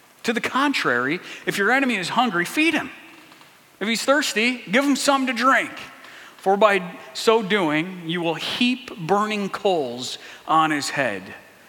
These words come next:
Do not be overcome by evil, but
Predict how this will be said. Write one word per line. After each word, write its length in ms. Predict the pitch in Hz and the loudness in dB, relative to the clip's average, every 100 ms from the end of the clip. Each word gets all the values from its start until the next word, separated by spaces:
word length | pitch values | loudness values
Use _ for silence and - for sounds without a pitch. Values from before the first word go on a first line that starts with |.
| - - - - - | -20 -20 -20 -20 -8
Do 280 | 131 196 208 | -4 -2 -2
not 680 | 180 175 190 202 - 254 | 0 2 2 2 -2 -8
be 200 | 151 156 - | -6 -6 -4
overcome 1120 | 170 185 196 196 165 - 151 180 170 147 139 - | 0 0 -2 -6 -6 -8 -4 -2 -2 -2 -6 -4
by 180 | 147 143 | -2 -2
evil, 560 | 143 151 151 123 113 110 - - - | -2 -4 -4 -6 -8 -10 -18 -20 -4
but 160 | 151 | -2